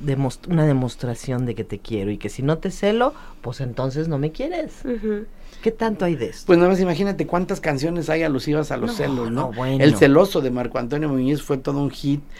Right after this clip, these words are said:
Speaker 3: eh, por ahí en los sesenta, setenta, ¿no?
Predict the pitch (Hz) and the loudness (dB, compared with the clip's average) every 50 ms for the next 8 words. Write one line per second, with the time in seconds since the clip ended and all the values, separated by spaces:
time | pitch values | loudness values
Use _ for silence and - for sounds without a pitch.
0 | - - - - - - 117 - 123 123 123 131 135 131 123 117 117 117 113 - | -14 -14 -14 -12 -12 -10 -4 -2 0 2 2 2 2 2 2 0 0 -2 -4 -6
1 | - - - - 117 107 101 - - - 131 151 160 151 151 123 110 123 113 - | -10 -12 -8 -6 -6 -6 -6 -6 -4 -2 -2 -2 0 -2 -4 -2 -2 -4 -6 -4
2 | - 143 143 160 151 - 135 127 127 120 131 156 185 | -2 -2 -2 -2 -2 -2 -2 -2 0 0 0 -2 -4